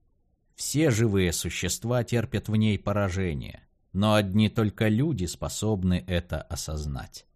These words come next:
Итак, быть человеком нелегко.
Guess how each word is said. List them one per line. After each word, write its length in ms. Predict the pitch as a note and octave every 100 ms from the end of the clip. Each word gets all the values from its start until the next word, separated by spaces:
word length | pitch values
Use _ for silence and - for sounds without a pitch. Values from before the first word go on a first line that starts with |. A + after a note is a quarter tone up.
| _ _ _ _ _ _ _ _
Итак, 640 | G2 F2+ G2+ B2 F3+ -
быть 520 | - F2+ E3+ G#3+ - -
человеком 800 | - D#3 A#2+ F#2+ A2 - A2 G2
нелегко. 640 | F2 D#2 - - A#1+ -